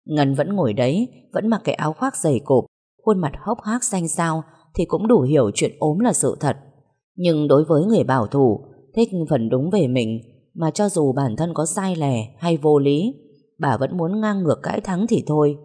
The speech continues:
Nhưng lần này ông Khánh ra mặt nói cho con gái, bà Cúc hơi nhếch cái môi lên rồi nói, "Thôi, tôi không dám nói hay ý kiến gì nữa,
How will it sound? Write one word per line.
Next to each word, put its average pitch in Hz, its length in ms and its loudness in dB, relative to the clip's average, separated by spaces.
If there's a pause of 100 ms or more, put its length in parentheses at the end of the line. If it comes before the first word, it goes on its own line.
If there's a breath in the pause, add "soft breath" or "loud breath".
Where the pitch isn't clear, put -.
(460)
Nhưng 214 160 -2
lần 139 180 0
này 127 200 -2
ông 190 240 -4
Khánh 170 260 -6
ra 202 200 -4
mặt 160 200 -6
nói 131 220 -2
cho 190 120 -4
con 147 220 -4
gái, 156 340 -2 (380 soft breath)
bà 147 140 -2
Cúc 196 200 -4 (160)
hơi 165 120 0
nhếch 208 220 -2
cái 160 120 0
môi 165 180 0
lên 147 200 0
rồi 127 160 0
nói, 139 340 0 (640)
"Thôi, 151 400 4 (300)
tôi 185 80 -4
không 185 240 0
dám 170 240 0
nói 180 180 -2
hay 214 260 -2
ý 196 220 0
kiến 196 220 2
gì 170 180 2
nữa, 196 300 4